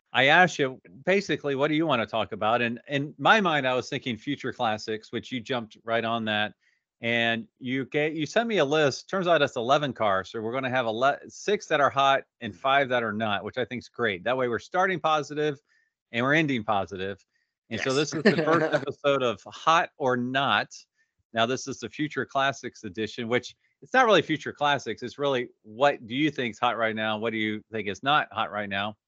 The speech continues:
Speaker 1: And we're gonna go back and forth on this 'cause I really like the list that you picked out.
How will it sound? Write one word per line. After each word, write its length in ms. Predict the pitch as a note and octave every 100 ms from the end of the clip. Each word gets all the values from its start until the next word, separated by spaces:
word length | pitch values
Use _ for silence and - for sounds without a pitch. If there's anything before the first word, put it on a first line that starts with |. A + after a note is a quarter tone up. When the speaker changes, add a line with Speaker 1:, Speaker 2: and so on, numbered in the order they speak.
| _ _ _ _ -
Speaker 1:
And 440 | A#2 A#2 A2+ G#2+ _ _ _ -
we're 100 | C3+
gonna 140 | F3+
go 120 | D#3+ C#3+
back 220 | D3 C#3+
and 160 | A#2
forth 240 | - D3 C#3
on 140 | A#2+
this 220 | A2 G#2+
'cause 260 | - A#2 G2+
I 60 | A2+
really 260 | C3 D3
like 280 | C3 C3 B2+
the 80 | A2
list 240 | G#2 C3 -
that 180 | -
you 80 | A2+
picked 300 | G2+ A2 -
out. 240 | G2 G#2+